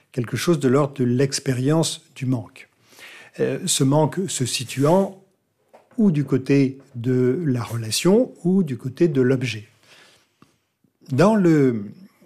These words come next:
dans le, ce désir par rapport au manque, il y a toujours la possibilité de considérer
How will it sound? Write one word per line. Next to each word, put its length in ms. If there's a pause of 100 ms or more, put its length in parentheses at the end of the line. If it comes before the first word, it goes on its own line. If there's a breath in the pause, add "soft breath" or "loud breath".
(180)
dans 240
le, 600
ce 220
désir 800 (400 soft breath)
par 120
rapport 360
au 120
manque, 440 (340 soft breath)
il 180
y 60
a 60
toujours 480
la 100
possibilité 840 (520 soft breath)
de 140
considérer 1000